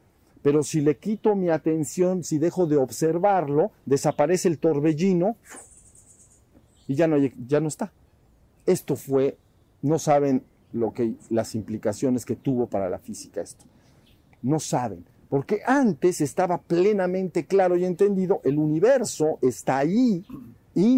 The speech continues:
independientemente de ti como observador. Es decir, estés tú o no estés tú, no tiene la menor importancia. Ahí va a estar. ¿Sí se entendió?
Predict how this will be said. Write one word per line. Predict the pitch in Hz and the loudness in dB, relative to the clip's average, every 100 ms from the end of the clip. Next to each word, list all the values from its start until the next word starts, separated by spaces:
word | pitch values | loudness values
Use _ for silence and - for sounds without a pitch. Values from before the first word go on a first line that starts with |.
| 226 | 4
independientemente | 185 165 160 160 170 185 170 160 170 165 139 | 4 2 0 0 -2 0 0 0 0 0 0
de | 135 | -2
ti | - 160 | -4 -8
como | 175 175 | -4 -4
observador. | 156 190 170 185 208 226 - - | -2 0 0 0 2 0 -4 0
Es | 175 160 | 2 2
decir, | 135 220 147 - | 0 2 0 -2
estés | - 139 - 220 233 - | -2 -2 2 4 4 2
tú | 233 247 | 2 4
o | 147 | 4
no | 143 175 | 2 -2
estés | - 208 - | 0 -2 0
tú, | 220 226 262 _ | 0 0 -4 _
no | 147 170 | -6 -4
tiene | 175 165 | -2 2
la | 143 | 2
menor | 135 139 135 | 2 2 0
importancia. | 120 120 104 98 90 - - _ 147 147 _ _ _ _ _ _ | 0 -2 -4 -8 -8 -16 -18 _ -20 -20 _ _ _ _ _ _
Ahí | - 147 185 | 0 2 4
va | 147 | 2
a | |
estar. | - - - - _ _ - - _ _ _ _ _ _ _ _ | -2 -6 -10 -10 _ _ -16 -16 _ _ _ _ _ _ _ _
¿Sí | - 160 | -4 -2
se | 135 | 0
entendió? | 120 123 202 - | -2 0 0 -2